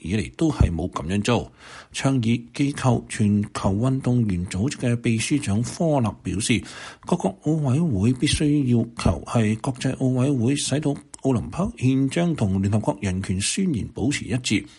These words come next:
需要給予運動員發言權以及係表達嘅聲音。呢個就係點解佢哋要求廢除第五十條嘅規則。響二零一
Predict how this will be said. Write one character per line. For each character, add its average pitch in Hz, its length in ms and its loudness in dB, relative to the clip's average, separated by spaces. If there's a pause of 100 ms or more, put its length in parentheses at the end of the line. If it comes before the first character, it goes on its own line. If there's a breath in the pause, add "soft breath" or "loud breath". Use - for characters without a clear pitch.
(140 loud breath)
需 - 160 0
要 135 220 4
給 - 380 -6
予 120 140 4
運 113 260 0
動 110 240 0
員 85 160 -4
發 123 240 -4
言 85 260 -6
權 67 280 -6
以 - 20 -6
及 107 80 -2
係 110 220 0
表 85 280 -4
達 104 120 -4
嘅 - 120 -12
聲 101 200 -2
音。 98 40 -2
呢 - 600 -2
個 113 100 4
就 113 120 -2
係 101 160 -2
點 87 260 -4
解 104 220 -2
佢 - 120 -8
哋 104 240 0
要 156 160 0
求 90 180 -4
廢 113 240 -2
除 - 140 -4
第 107 340 -2
五 98 140 2
十 - 140 -2
條 - 220 -8
嘅 104 100 0
規 - 260 -4
則。 87 180 -6 (760 loud breath)
響 123 120 6
二 143 300 4
零 87 160 2
一 147 80 0